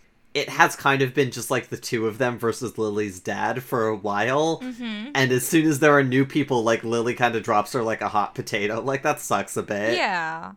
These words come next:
Speaker 1: But it's something that if, if they had a conversation about it, I feel like could be easily cleared up, because Lily could be like, s-, like, "Sorry, I'm not, I'm not trying to abandon you. Um,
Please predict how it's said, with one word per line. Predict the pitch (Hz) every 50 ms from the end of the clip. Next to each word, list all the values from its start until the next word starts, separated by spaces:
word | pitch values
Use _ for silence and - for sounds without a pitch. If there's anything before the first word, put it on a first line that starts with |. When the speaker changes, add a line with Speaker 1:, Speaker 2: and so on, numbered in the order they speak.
| _ _ -
Speaker 1:
But | - - 135 - 170 165
it's | 170 165 - -
something | - 208 190 180 196 185 151 135
that | 135 127 - - - -
if, | 151 139 - - - -
if | 131 - -
they | 156 143
had | 139 139 135
a | 127
conversation | - 131 120 104 110 104 - 127 117 - - 117
about | 110 98 113 104 98
it, | 104 95
I | 98 98
feel | - - 107 95
like | 95 95 -
could | - 98 -
be | 98 95 - 98
easily | 95 - 95 95 90
cleared | - - - 98 98 101 98
up, | 98 98 98 95 - - - -
because | - 101 - - 101 95 92 85 - - - - - - - - _ -
Lily | 127 127 120 107 107 101
could | - 107 -
be | 107 104
like, | 98 101 98 95 - - - - - -
s-, | 110 - - - _ -
like, | - 98 101
"Sorry, | - - - 107 98 95 95 98
I'm | - 98 101
not, | 98 98 95 - - _ _ _ _ _ _ _ _ - - -
I'm | 110 110
not | 107 101 98
trying | - - 107 101
to | 95 104
abandon | 95 82 - 101 98 98 95 104 101 95
you. | 95 98 95 95 92 92 92 -
Um, | - 98 95 98 92 92 92 90